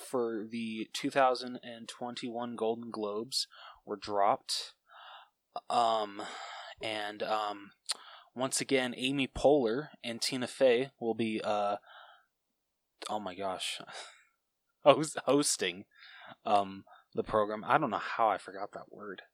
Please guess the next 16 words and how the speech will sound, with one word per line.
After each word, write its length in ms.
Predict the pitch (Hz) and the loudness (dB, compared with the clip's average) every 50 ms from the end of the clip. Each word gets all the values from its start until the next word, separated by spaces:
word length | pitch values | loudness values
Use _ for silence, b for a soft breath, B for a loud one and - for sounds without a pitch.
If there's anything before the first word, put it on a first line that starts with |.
| _ _ _ _ b b b b b b b b _ _ - | _ _ _ _ b b b b b b b b _ _ 0
Um, 500 | 117 113 107 107 104 101 101 104 - _ _ _ _ _ | 0 2 2 0 -2 -6 -10 -20 -20 _ _ _ _ _
but 380 | 95 90 - 113 107 104 - - | -10 -4 0 0 0 0 0 -2
I 60 | 113 | -2
think 220 | - - 151 160 143 | -2 -2 -4 -4 -4
this 180 | 139 127 - | -4 -4 -4
is 120 | 139 127 113 | -4 -2 -2
their 140 | 113 104 | -2 -2
third 320 | - - - - 117 120 117 | -4 -6 -4 -4 -2 -2 -2
or 80 | 110 | -2
fourth 320 | - - - 113 110 104 - | -4 -4 -2 -2 -2 -2 -4
year 200 | 107 110 107 92 | -6 -6 -6 -4
doing 280 | 98 107 117 110 95 90 | -2 -2 -4 -4 -6 -8
it, 180 | 92 92 - | -12 -12 -14
which 160 | 101 - - 95 | -14 -12 -12 -10
is 120 | 90 - - - - | -10 -10 -12 -12 -8
awesome. 520 | 98 101 107 117 - - - 87 92 101 | -4 0 0 0 0 -2 -6 -8 -14 -18